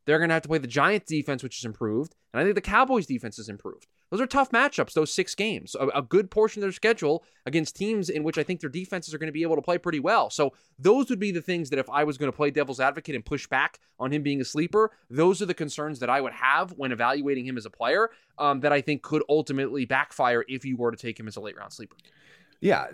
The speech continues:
Speaker 2: and, and look, they're reasonable arguments. I, I, in terms of if Washington's playing poorly and Sam Howell isn't, they might not make a change, because my assumption would be if they fire Ron Rivera, they're promoting Eric Bieniemy.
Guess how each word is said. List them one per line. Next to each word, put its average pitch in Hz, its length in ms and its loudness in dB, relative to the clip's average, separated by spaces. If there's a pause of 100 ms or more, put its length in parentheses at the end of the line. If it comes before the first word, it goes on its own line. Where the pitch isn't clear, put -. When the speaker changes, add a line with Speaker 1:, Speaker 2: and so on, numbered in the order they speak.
(200)
Speaker 2:
and, 147 360 2
and 160 220 2
look, 190 140 0
they're 120 100 2
reasonable 131 400 2
arguments. 156 540 2
I, 147 140 0
I, 170 160 0
in 165 160 2
terms 190 380 0
of 139 520 4 (1160)
if 175 220 0
Washington's 190 500 0
playing 160 360 2
poorly 120 600 2
and 110 160 -2
Sam 139 260 0
Howell 120 440 0 (100)
isn't, 92 640 -4
they 135 200 2
might 135 280 0
not 92 220 -8
make 90 180 -8
a 87 40 -14
change, - 520 -16 (100)
because 113 380 0
my 117 280 2
assumption 127 580 0
would 104 100 2
be 107 160 4
if 101 80 0
they 98 140 0
fire 127 320 4
Ron 113 240 2
Rivera, 107 400 4
they're 113 100 2
promoting 104 460 0
Eric 90 220 0
Bieniemy. 73 280 -8